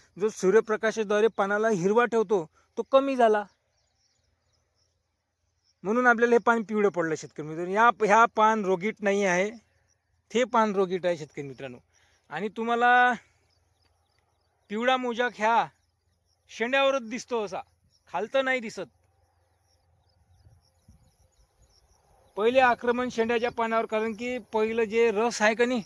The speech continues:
त्या शेंड्यावरच राहते. पोषक जो, त्याला जो पांढऱ्या माशीला जो गोड रस आवडतो तो पहिल्या पानावर, शेंड्याच्या पानावरच राहतो. तर अशा पद्धतीनं आपण आपल्या शेतात मध्ये जाऊन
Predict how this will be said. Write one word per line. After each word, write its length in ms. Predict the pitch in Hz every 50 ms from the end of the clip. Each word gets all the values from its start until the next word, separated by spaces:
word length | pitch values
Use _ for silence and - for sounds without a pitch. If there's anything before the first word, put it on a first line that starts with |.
| _ _
त्या 80 | - 202
शेंड्यावरच 540 | - - 196 208 208 220 220 226 220 220 202
राहते. 220 | 208 202 202 185 185
पोषक 400 | - - 190 196 - 220 208 180 175
जो, 260 | 190 196 202 202 190 - _ _ _ _ _ _ _ _ _ _ -
त्याला 220 | 190 190 196 202
जो 300 | 185 196 214 220 220 220
पांढऱ्या 380 | 202 - 185 170 175 180 202 196
माशीला 320 | 190 196 180 202 202 208
जो 120 | 196 202 202 175 147 131
गोड 300 | 165 202 226 240 240 233
रस 240 | 226 226 220 214 202
आवडतो 440 | 185 190 196 202 202 196 165 202 190
तो 180 | 202 208 214 202 - _ _ _ _ _ _ -
पहिल्या 220 | 185 190 196 208
पानावर, 320 | 208 - 196 196 196 214 214
शेंड्याच्या 360 | - - 190 190 202 190 214
पानावरच 480 | 202 - 196 202 214 214 214 208 170 180
राहतो. 280 | 185 165 143 120 - 104 - _ _ _ _ _ _ _ _ _ _ _ _ _ _ _ _ _ _ _ _ _ _ _ _ _ _ _ _ _ _ _ _ _ _ _ _ _ _ _ _ _ _ _ _ _ _ _ _ _ _ _ _ _ _ _ _ _ _ _ _ _ _ _ _ _ _ _ _ _ _ _ _ _
तर 120 | 302 311 233
अशा 320 | 226 208 214 - - 269 269
पद्धतीनं 500 | - - 247 214 226 233 190 254 247 240
आपण 240 | 233 208 240 233
आपल्या 180 | 233 208 233 233
शेतात 420 | - - 214 220 - 254 240 180 190
मध्ये 260 | 220 214 202 202 226
जाऊन 320 | 208 226 233 233 233 208